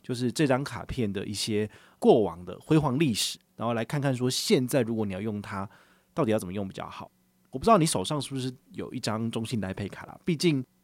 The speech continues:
它在二零一七年哈刚上市的时候可是叱咤风云，因为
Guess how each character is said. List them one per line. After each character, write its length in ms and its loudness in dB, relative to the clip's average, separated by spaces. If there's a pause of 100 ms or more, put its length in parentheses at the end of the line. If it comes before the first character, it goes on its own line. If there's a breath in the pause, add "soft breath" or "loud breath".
它 140 -2
在 160 4
二 220 2
零 260 -2 (120)
一 180 -6
七 260 2
年 240 0
哈 280 -18
刚 200 -2
上 240 2
市 160 -4
的 100 -6
时 100 -4
候 60 0
可 160 -6
是 260 0 (240 loud breath)
叱 220 2
咤 240 -4
风 300 -8
云， 120 -12 (200)
因 100 2
为 100 4